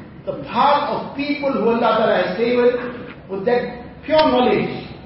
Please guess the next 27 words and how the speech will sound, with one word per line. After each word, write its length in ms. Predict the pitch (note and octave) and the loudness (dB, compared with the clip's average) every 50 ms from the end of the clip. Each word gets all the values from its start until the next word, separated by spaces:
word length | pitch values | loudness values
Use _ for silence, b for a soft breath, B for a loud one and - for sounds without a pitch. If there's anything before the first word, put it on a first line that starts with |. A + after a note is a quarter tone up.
| - - | -12 -10
that 160 | - - - | -10 -6 -2
came 200 | A#3 C4 B3 B3 | -2 0 0 2
down 340 | A#3 A#3 A#3+ - - A3 G#3+ | 2 4 4 4 2 0 -2
from 80 | G3 G3+ | -2 -2
the 40 | G3 | -2
Anbiya 240 | G3 G3+ A3+ A3+ A3+ A#3 | 0 0 2 4 4 4
alayhi 240 | A#3 A3+ G#3+ G#3 | 4 2 0 0
salatu 320 | A3 G#3+ G#3 G#3 G#3+ A3+ G#3+ | 0 0 0 2 0 -2 -2
wasalam, 800 | G3+ G3+ G3 G#3 G#3 - - - - - - - - - - - | -2 0 0 0 0 0 -2 -6 -8 -10 -12 -14 -16 -16 -10 -6
came 180 | A3+ A#3+ A3 | -4 -4 -4
to 60 | A3 G#3 | -2 -2
Rasulullah 640 | G3+ - A3 B3 B3+ B3+ B3 A#3+ A3 A3 G#3+ G#3+ | -2 -2 -2 -2 -4 -2 0 2 2 2 2 2
sallallahu 320 | G#3+ G#3 G#3 G3+ G3 G3 - | 0 0 0 0 2 2 0
alayhi 80 | G3+ | 0
wasallam, 720 | G#3 G#3 G#3+ G#3+ G3+ G#3+ G3+ - - - - - - - - | 0 0 0 0 0 0 -4 -6 -8 -10 -14 -14 -16 -10 -8
from 200 | A3+ G#3 F3 - | -6 -6 -4 -2
him 200 | A3+ C4+ B3 - | 0 0 0 0
to 80 | A#3 | 0
the 160 | G3+ F#3+ - - | 0 -2 -2 -2
Sahaba 460 | F3+ F3 G#3 A#3 B3 A#3+ A3+ A3+ A3 | -2 0 2 2 4 4 2 2 2
Ikram, 680 | G#3+ G#3+ G#3+ G#3+ G#3+ G#3+ G#3 G#3+ G#3+ G#3 - - - | 2 2 4 2 2 0 -2 -6 -8 -8 -10 -10 -12
from 80 | - G3+ | -12 -10
the 140 | F#3+ - - | -10 -10 -8
Sahaba 480 | G3 F#3 G3+ B3 B3 B3 A#3+ A#3 - | -8 -2 0 0 2 2 2 2 0
to 60 | G#3 G3+ | 0 2
their 280 | A#3 A#3+ - A3+ A#3+ B3+ | 4 4 4 4 2 -2
students, 520 | B3 A#3 A#3 A#3 A#3 A3+ - - - | 0 2 2 2 2 0 -2 -6 -8